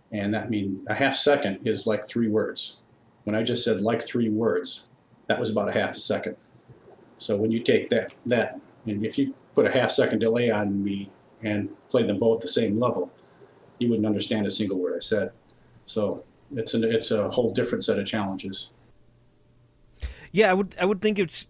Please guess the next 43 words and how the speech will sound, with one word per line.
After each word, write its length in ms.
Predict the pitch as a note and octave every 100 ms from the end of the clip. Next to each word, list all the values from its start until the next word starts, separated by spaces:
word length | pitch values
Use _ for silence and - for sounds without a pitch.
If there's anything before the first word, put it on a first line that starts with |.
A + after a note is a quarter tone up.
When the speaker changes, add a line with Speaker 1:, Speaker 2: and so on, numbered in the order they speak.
| -
Speaker 2:
it's 140 | D#3
incredibly 480 | D3+ C3 D#3 C3+ B2
difficult. 540 | C3+ D3+ D3+ C3 A2+ - _ -
Um, 360 | C3+ B2 A#2 -
I 80 | D#3
was 140 | D#3+
actually 300 | F3 F3 D3+
at 80 | C#3+
a 60 |
Denver 300 | C3 C#3 C3+
Broncos 460 | B2 C3 C3+ C#3 A2+
game, 520 | C3 B2 B2 A#2+ A2 - _ -
uh, 260 | A2+ A2+
a 20 | A2
few 220 | - C3
weeks 300 | C3 D3 -
ago, 360 | A#2 A2+ A2 - - -
and, 260 | C3 B2+ B2
uh, 180 | B2 B2
I 60 |
was 140 | C#3 C3+
on 160 | C3+
third 260 | A2 C#3+ B2+
deck, 440 | B2 C#3+ C3 - - _
and 300 | C3 B2+ B2 B2+
I 80 |
was 160 | C3 A2
remarking 480 | A#2 C#3+ A3 F#3+ D3
to 100 | C#3
my 140 | B2+
buddy 300 | A2 C3+ F#3+
there 320 | D3+ A#2+ A#2 A2 - -
about 240 | B2 C3
how 160 | A2+ C3+
good 360 | A2 B2 D#3 D3
the 100 | A2+
sound 420 | - A#2+ A2 G#2+
is, 300 | A2 G#2 -
actually, 400 | A#2+ A#2 - A2+
just 220 | A2+ -
because 260 | B2+ A#2 A#2
it 140 | A2
didn't, 260 | C#3 D3+